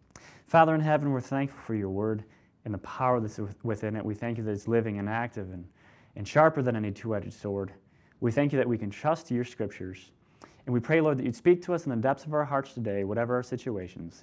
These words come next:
In Jesus' name, amen. So it's strange that God would not allow Paul to preach the gospel in a certain region,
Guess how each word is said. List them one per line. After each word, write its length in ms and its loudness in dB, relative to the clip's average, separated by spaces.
In 120 -8
Jesus' 380 -6
name, 280 -10
amen. 280 -8
So 160 8
it's 200 0
strange 500 2
that 280 2
God 300 6
would 100 2
not 300 0
allow 420 4
Paul 600 6
to 160 6
preach 320 2
the 100 6
gospel 760 6
in 100 2
a 80 2
certain 600 2
region, 500 2